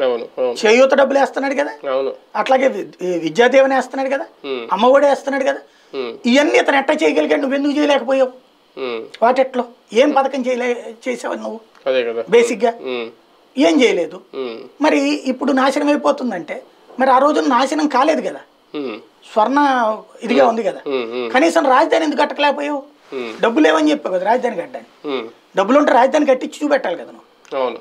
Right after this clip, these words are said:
Speaker 2: ఎందుకు
Speaker 1: ఉమ్.
Speaker 2: అట్లా రాజధాని?
Speaker 1: ఉమ్.
Speaker 2: కేంద్రం ఇచ్చిన రెండున్నర వేల కోట్లకి
Speaker 1: అవును.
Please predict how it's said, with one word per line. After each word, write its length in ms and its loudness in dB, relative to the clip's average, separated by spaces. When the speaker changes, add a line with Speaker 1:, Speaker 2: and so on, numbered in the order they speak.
Speaker 2:
ఎందుకు 240 4
Speaker 1:
ఉమ్. 60 4
Speaker 2:
అట్లా 160 0
రాజధాని? 440 -2
Speaker 1:
ఉమ్. 260 -10
Speaker 2:
కేంద్రం 320 2
ఇచ్చిన 240 0
రెండున్నర 320 4
వేల 160 4
కోట్లకి 520 -4
Speaker 1:
అవును. 220 -4